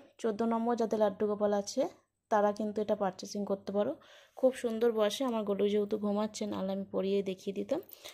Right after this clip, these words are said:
এটা আমার গোলুও কিন্তু পরে। এটার দাম আছে দুশো কুড়ি টাকা, ঠিক আছে? এটা একদম বড় সাইজটা কিন্তু, এবার এর ছোট সাইজও আছে, এটা দেখিয়ে দিচ্ছি। এইটা, এটা হচ্ছে মাঝারি সাইজটা,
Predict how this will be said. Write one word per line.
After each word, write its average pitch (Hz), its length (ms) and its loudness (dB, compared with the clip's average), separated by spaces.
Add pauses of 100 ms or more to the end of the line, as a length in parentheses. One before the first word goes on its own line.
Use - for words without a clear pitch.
(160)
এটা 214 180 2
আমার 226 140 2
গোলুও 208 340 4
কিন্তু 226 280 -4
পরে। 180 380 -2 (920)
এটার 202 240 2
দাম 208 180 0
আছে 214 200 2
দুশো 220 240 0
কুড়ি 214 260 -2
টাকা, 175 280 -4 (1040)
ঠিক 302 100 -6
আছে? 330 380 -6
এটা 208 240 2
একদম 240 300 6
বড় 214 240 4
সাইজটা 190 420 0
কিন্তু, 185 460 -6
এবার 202 300 0
এর 214 220 2
ছোট 196 200 -4
সাইজও 196 440 -2
আছে, 180 280 -6
এটা 226 220 -8
দেখিয়ে 185 360 -8
দিচ্ছি। 185 360 -10 (760)
এইটা, - 360 -4 (1600)
এটা 202 240 0
হচ্ছে 196 260 -2
মাঝারি 190 440 -2
সাইজটা, 175 500 -6